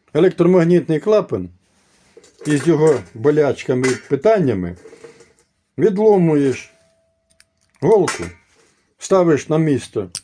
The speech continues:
жиклера, і у вас буде щастя. Питань у вас не буде по забиванню. Він не буде підхватувати м-, якийсь там мусор, сміття знизу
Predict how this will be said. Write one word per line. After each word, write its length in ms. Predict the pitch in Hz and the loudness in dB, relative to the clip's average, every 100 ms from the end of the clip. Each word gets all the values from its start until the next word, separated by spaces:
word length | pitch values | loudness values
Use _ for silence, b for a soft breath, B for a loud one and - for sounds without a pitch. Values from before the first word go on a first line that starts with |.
| _ | _
жиклера, 760 | 92 127 160 208 202 147 92 90 _ B B B - _ _ _ | -8 -6 0 2 4 2 -2 -8 _ B B B -20 _ _ _
і 100 | 147 | -2
у 40 | 139 | 0
вас 420 | 196 185 - - _ _ _ _ - - | 2 0 -6 -20 _ _ _ _ -20 -20
буде 380 | 104 135 135 117 | -6 -4 -2 -2
щастя. 560 | - - 92 - - 92 _ _ _ _ _ _ _ _ _ _ _ _ _ _ | -4 -6 -6 -8 -20 -20 _ _ _ _ _ _ _ _ _ _ _ _ _ _
Питань 440 | 143 143 190 214 185 | -4 0 0 2 0
у 100 | 151 | 2
вас 300 | 139 127 139 | 0 -2 -4
не 80 | |
буде 320 | 127 170 180 160 | 0 2 2 0
по 260 | - 156 | 0 -2
забиванню. 920 | 127 127 139 131 135 131 143 120 104 | 0 -2 0 0 0 0 0 -2 -4
Він 240 | 107 143 143 | -2 -2 0
не 100 | 139 | 0
буде 320 | 143 214 185 | 0 2 2
підхватувати 920 | - 147 - 156 175 - 143 143 - b b b b b b b b _ _ _ _ _ 113 | 0 -6 -4 -2 -2 -2 0 -2 -2 b b b b b b b b _ _ _ _ _ -6
м-, 200 | 127 - 113 - _ _ _ _ _ _ - | -6 -6 -16 -20 _ _ _ _ _ _ -2
якийсь 520 | 143 - 170 143 143 135 | 0 2 2 2 0 -2
там 300 | 139 113 85 - _ _ _ _ | -2 -4 -6 -14 _ _ _ _
мусор, 580 | 175 175 190 - 98 - | -2 2 2 0 -4 -6
сміття 540 | - 143 180 - 117 | -6 -2 -2 0 -4
знизу 540 | 95 131 127 92 90 | -2 0 -2 -2 -6